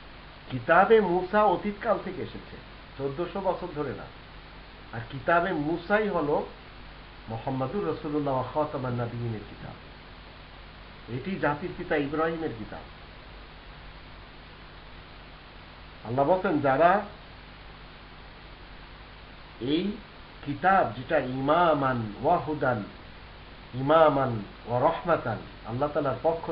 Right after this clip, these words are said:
থেকে এই কিতাব ইমাম হিসেবে এই পৃথিবীতে আল্লাহ পাঠিয়েছেন এবং রহমত হিসেবে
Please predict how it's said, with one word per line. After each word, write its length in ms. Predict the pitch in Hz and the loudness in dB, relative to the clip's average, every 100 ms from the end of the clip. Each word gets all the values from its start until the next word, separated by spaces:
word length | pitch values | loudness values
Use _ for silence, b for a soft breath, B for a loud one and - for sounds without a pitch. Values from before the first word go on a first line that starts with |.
| 160 | -4
থেকে 200 | 151 139 | -4 -6
এই 80 | 117 127 | -8 -8
কিতাব 400 | 117 139 165 - - - - - - - - - - - - - - - - - - | -4 0 0 -2 -14 -18 -18 -18 -18 -18 -18 -18 -18 -18 -18 -18 -18 -18 -18 -16 -8
ইমাম 540 | 127 156 202 202 143 107 - - | 0 8 10 10 6 -2 -12 -12
হিসেবে 320 | 147 - 151 135 | -8 -2 0 0
এই 100 | 123 | -2
পৃথিবীতে 600 | 143 139 131 120 120 123 107 - - - - - - - - - - 113 | -4 -4 -4 -6 -4 -4 -4 -8 -18 -18 -18 -18 -18 -18 -18 -18 -14 -4
আল্লাহ 220 | 113 110 | -2 -2
পাঠিয়েছেন 640 | 117 131 170 165 175 185 196 - - - 107 | -2 0 -2 -2 0 -2 -2 -12 -18 -14 -6
এবং 260 | 120 117 | -2 0
রহমত 340 | 135 160 165 165 | 0 -2 -4 -6
হিসেবে 280 | 131 113 110 | -6 -8 -8